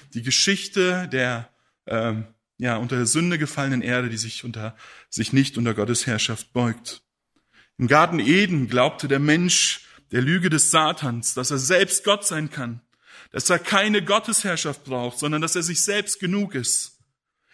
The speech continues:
Er wurde mitgerissen in den Tod und in das Reich der Finsternis.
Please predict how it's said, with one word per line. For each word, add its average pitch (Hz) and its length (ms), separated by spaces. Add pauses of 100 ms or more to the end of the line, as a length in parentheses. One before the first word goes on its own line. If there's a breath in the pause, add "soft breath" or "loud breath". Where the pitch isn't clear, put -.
(160 soft breath)
Er 123 100
wurde 151 160
mitgerissen 170 680
in 147 60
den 135 160
Tod 208 340
und 131 100
in 127 120
das 123 200
Reich 151 220
der 143 100
Finsternis. 120 800